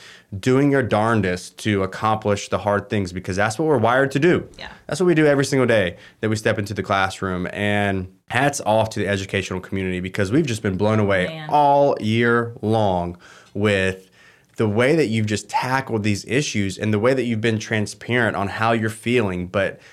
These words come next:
Speaker 1: you're not letting your kids see that. You're going in there and doing the best you can, and, and you're showing up.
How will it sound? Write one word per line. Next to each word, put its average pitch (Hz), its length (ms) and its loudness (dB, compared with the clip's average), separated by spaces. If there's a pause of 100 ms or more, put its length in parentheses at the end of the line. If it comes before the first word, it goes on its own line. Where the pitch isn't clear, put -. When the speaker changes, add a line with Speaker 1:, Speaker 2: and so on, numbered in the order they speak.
(120)
Speaker 1:
you're 131 100 0
not 135 160 0
letting 113 200 -2
your 107 100 0
kids 135 320 -2
see 92 180 -4
that. 95 540 -2
You're 135 140 -2
going 123 220 2
in 113 100 0
there 117 240 2
and - 120 -8
doing 127 340 0
the 98 60 -2
best 127 520 -2
you 110 60 -8
can, 107 440 -4
and, 95 300 -4 (360)
and 104 100 -2
you're 98 80 0
showing 131 360 2
up. - 280 -2